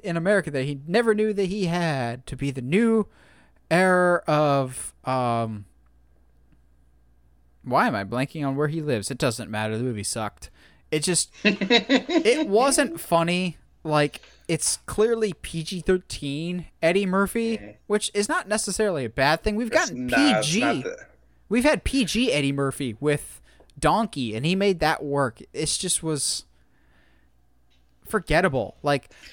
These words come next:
Speaker 1: other than one
Speaker 2: Yeah.
Speaker 1: moment, which I actually will put on my best moments list just because of who is involved with it,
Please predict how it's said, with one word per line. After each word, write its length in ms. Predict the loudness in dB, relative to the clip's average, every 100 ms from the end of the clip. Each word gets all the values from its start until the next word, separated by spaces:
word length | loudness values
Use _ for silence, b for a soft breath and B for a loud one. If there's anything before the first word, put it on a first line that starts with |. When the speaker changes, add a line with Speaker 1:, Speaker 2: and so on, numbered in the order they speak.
| B
Speaker 1:
other 200 | 2 4 4
than 220 | 4 4
one 200 | 4 4
Speaker 2:
Yeah. 100 | 6
Speaker 1:
moment, 380 | 4 4 2 2
which 200 | 0 2
I 120 | 2
actually 300 | 2 0 -2
will 200 | 2 2
put 260 | 2 2 2
on 140 | -2
my 100 | -4
best 260 | -2 -4 -4
moments 320 | -6 -4 -4
list 240 | -4 -4 -6
just 140 | -8
because 340 | -6 -4 -4 -4
of 260 | -6 -8 -6
who 280 | -2 -2 -4
is 240 | -6 -4
involved 400 | -4 0 0 0
with 220 | -2 -2 2
it, 300 | 2 0